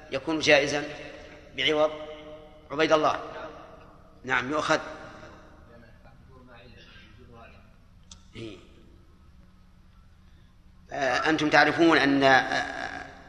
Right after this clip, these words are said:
إلحاق الشيء بنظيره إذا كانت العلة مستنبطة ضعيف، لكننا إذا نظرنا إلى، إلى الدين الإسلامي من حيث العموم نجد أن المصالح مقدمة على،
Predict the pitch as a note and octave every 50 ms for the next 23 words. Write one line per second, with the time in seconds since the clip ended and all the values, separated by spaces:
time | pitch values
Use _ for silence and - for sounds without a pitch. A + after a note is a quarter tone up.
0 | - C#3 B2 - - D3+ D#3 D3+ C3+ - - - - - - - - - - -
1 | - - - - - - - - - - - - - D3 C#3 C3 B2+ - - -
2 | - - - - - - - - - - - - - - - - - C#3 C3+ C#3
3 | C#3 C#3 D#3 D3+ C#3+ C3 C3 B2 C3+ C3+ C3+ C#3 C#3 C3+ B2 A#2 A#2+ A#2+ A#2 B2
4 | C#3 C#3 C3 C3+ B2 - D3+ C#3+ C3 C3+ C3 C3 C3 B2+ - - - - - C#3+
5 | D3+ D#3+ C#3 - - - - - - - - - - - - - - - D3 D3
6 | D3 D#3 D3+ D#3 D#3 D#3+ D3+ D3+ D3 D3+ D3 D3+ D3+ E3 D#3+ D3 C#3+ C#3 C#3+ C#3
7 | C#3+ C#3 C3 C#3+ C#3+ C3 C3 C3 B2+ B2+ - - - - - - - - - -
8 | - B2 - D3+ E3 D#3 D3 C3+ C#3+ - - D#3+ E3 E3 D#3+ D#3 D3+ D3 C3 -
9 | C3+ B2+ - D#3 E3 D#3+ D3 C3 C3+ D3+ D#3 F3 F3 E3 D3+ D#3+ E3+ E3 E3 E3
10 | - - D#3 D3 D3 D3 D3 D3 C#3+ - D#3 E3+ F3 F3 E3+ - - - D3 -
11 | - D#3 C#3+ - D3+ C#3+ C3 A#2+ B2+ C#3+ D#3 E3+ F3 - - -